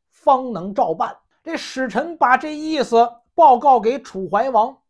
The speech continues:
这怀王以为秦国嫌他与齐国断交不坚决，啊，就派人去齐国边境上是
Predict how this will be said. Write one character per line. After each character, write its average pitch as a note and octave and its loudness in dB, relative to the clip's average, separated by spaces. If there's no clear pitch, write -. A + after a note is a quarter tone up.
这 F3 -10
怀 G#3 -4
王 A3 0
以 F3+ -10
为 F3 -6
秦 B3+ -10
国 G#3+ -2
嫌 A3+ -10
他 B3+ -6
与 D#3 -14
齐 - -16
国 A3 -6
断 G#3+ -12
交 A#3+ -2
不 B3 -4
坚 E4+ -10
决， A#2 -20
啊， - -20
就 F#3+ -4
派 F3 -8
人 D#3+ -12
去 E3 -16
齐 - -14
国 D#3 -4
边 F3+ -14
境 D#3+ -10
上 C3 -12
是 B2 -16